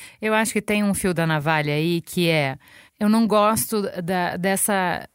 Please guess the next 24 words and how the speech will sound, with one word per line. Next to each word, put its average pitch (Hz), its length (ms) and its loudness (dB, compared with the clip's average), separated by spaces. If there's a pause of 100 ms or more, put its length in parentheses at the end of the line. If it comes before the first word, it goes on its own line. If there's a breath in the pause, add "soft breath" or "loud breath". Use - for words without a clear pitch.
(100)
do 196 160 0
julgamento, 190 1120 0
ãh, 180 360 -4
simplório 185 960 0
de 151 260 -4
que 185 260 -4
se - 180 0
a 220 60 4
mulher 196 500 2 (360 loud breath)
tá 190 140 0
mostrando 202 560 0
o 202 60 0
corpo, 185 400 -2
ela 175 160 0
tá 190 160 0
sendo 208 240 0
objetificada 190 800 -2
porque - 200 -4
tira 208 240 0
a 196 40 0
nossa 190 240 0
agência 180 500 0
completamente, 226 1000 0 (260)
né? 170 280 0